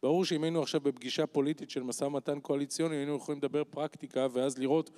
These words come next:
איפה נקודות ההסכמה, כמו שהייתה בממשלה הקודמת, אני בעד. אבל אם באים לדבר אידיאולוגיה, אני בעד לשים את האידיאולוגיה כמו שהיא על השולחן.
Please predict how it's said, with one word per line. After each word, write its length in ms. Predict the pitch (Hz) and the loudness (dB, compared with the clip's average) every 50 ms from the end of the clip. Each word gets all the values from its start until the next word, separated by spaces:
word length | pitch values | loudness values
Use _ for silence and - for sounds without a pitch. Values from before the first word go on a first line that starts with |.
| - - - _ - | -20 -20 -16 _ -4
איפה 220 | 139 135 - 160 | -4 -2 0 0
נקודות 420 | 151 139 - - 127 143 151 - - | -2 0 0 2 4 4 4 6 4
ההסכמה, 520 | 143 135 117 - - - 143 139 160 170 | 2 2 2 0 -2 -2 -2 0 0 -2
כמו 200 | - - 147 143 | 0 0 -2 0
שהייתה 300 | - - 147 131 - 139 | 0 0 0 0 0 0
בממשלה 480 | 131 139 135 139 135 120 - 139 135 139 | 0 0 0 0 -2 -2 0 0 2 2
הקודמת, 460 | 131 - 143 131 156 160 165 151 - | 2 0 2 2 2 2 2 0 0
אני 140 | 131 131 131 | -2 -2 0
בעד. 360 | 123 127 139 151 139 117 - - _ _ _ _ _ _ _ - - _ _ _ _ | 0 0 2 0 0 -2 -6 -14 _ _ _ _ _ _ _ -20 -20 _ _ _ _
אבל 140 | 117 127 156 | -2 0 2
אם 100 | 185 185 | 4 6
באים 200 | 170 175 185 196 | 6 6 6 4
לדבר 300 | 190 165 170 165 180 185 | 4 4 6 6 6 4
אידיאולוגיה, 500 | 185 185 165 165 170 185 208 208 180 170 | 4 6 6 8 8 8 6 6 6 4
אני 120 | 156 156 160 | 4 4 4
בעד 200 | 151 156 151 147 | 4 4 4 4
לשים 240 | 151 139 - 156 151 | 2 0 0 -2 0
את 80 | - | 2
האידיאולוגיה 520 | 160 143 131 139 139 139 156 160 147 147 - | 2 4 6 6 8 8 6 6 4 2 0
כמו 240 | - - 151 160 | 2 0 0 2
שהיא 220 | 147 - - 135 135 | 2 2 0 0 2
על 80 | 131 | 0
השולחן. 380 | 127 120 - 127 117 - - 110 | 0 -2 -4 -8 -12 -10 -12 -14